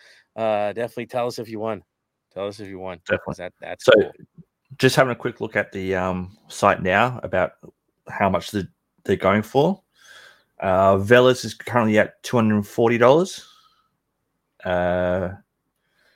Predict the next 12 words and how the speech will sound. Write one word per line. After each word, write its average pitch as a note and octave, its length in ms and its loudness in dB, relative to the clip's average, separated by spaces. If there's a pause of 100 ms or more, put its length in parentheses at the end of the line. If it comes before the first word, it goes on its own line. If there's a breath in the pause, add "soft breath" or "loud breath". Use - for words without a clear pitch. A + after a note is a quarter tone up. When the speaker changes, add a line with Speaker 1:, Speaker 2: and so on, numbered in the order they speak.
(200)
Speaker 2:
you've G2 160 -10
got F#2+ 220 4 (340)
Cheetos B2+ 520 4
at G#2+ 80 2
a G#2+ 40 0
hundred A2+ 240 0
and G#2 100 0
fifty D3 320 -2
with B2+ 80 2
only G2+ 180 4
one G2+ 200 4
bid. E3 340 0